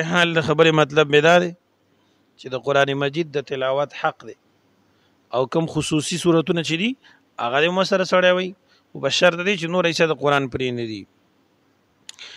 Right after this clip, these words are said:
مولانا عبدالشکور لکھنوی رحمت الله علیه لیکلی دي چې دا مکروه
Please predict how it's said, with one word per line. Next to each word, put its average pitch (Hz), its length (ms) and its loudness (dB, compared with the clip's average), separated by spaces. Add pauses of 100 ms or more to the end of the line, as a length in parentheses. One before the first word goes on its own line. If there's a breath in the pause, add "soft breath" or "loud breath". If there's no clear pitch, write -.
(360 loud breath)
مولانا 220 260 6
عبدالشکور 208 640 4 (140)
لکھنوی 208 400 4
رحمت 165 400 0
الله 165 220 4
علیه 180 180 6
لیکلی 160 340 -2
دي 113 120 -8 (2750)
چې 170 100 -2 (120)
دا 240 140 8 (760)
مکروه 185 360 8